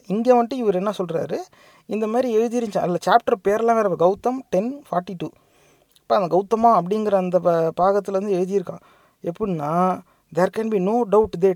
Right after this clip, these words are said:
traded and earned money by independent work to a large extent in the rationalistic period as in all succeeding periods."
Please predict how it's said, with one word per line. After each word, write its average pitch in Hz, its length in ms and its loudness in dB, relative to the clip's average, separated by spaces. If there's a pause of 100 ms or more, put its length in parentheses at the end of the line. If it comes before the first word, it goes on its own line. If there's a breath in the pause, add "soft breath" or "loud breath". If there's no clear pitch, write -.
traded 214 360 2
and 175 140 0
earned 190 280 -2
money 170 360 -4
by 156 100 0
independent 180 640 -4
work 151 280 -4 (100)
to 151 120 -6
a 151 40 -6
large 165 360 -6
extent 147 340 -10 (440 soft breath)
in 175 140 -2
the 185 60 0
rationalistic 175 680 -4 (100)
period 160 280 -2
as - 220 -6
in 156 160 -6
all 196 300 0
succeeding 180 540 -6 (100)
periods." 143 240 -8